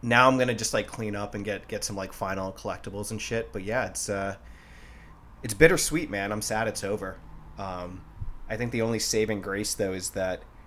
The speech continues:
it's already twenty twenty. You know, it's not, like, right when the game came out. So at least it's gonna, it's gonna be a few more years before the sequel comes out. But at least it's not gonna be as the maximum amount of wait time it could have been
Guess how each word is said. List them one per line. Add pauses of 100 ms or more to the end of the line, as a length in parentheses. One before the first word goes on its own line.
(640)
it's
already
twenty
twenty. (640)
You
know,
it's
not,
like,
right
when
the
game
came
out. (260)
So
at
least
it's
gonna, (260)
it's
gonna
be
a
few
more
years
before
the
sequel
comes
out.
But
at
least
it's
not
gonna
be (600)
as (260)
the
maximum
amount
of
wait
time
it
could
have
been